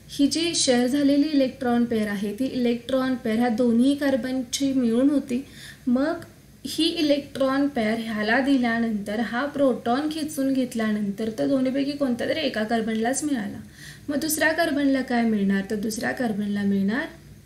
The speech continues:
पॉझिटिव्ह चार्ज. एका कार्बनला मिळाला प्रोटॉन आणि दुसऱ्या कार्बनला मिळणार पॉझिटिव्ह चार्ज. आता हा तयार झालेला आणि बाहेर काय पडणार? वॉटर.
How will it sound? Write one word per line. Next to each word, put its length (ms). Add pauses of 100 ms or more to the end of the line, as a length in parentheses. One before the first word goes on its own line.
(340)
पॉझिटिव्ह 460
चार्ज. 280 (440)
एका 200
कार्बनला 460
मिळाला 460 (340)
प्रोटॉन 380
आणि 120
दुसऱ्या 320
कार्बनला 460
मिळणार 380 (440)
पॉझिटिव्ह 420
चार्ज. 320 (360)
आता 160
हा 180 (100)
तयार 340
झालेला 400
आणि 240
बाहेर 360
काय 180
पडणार? 340 (200)
वॉटर. 320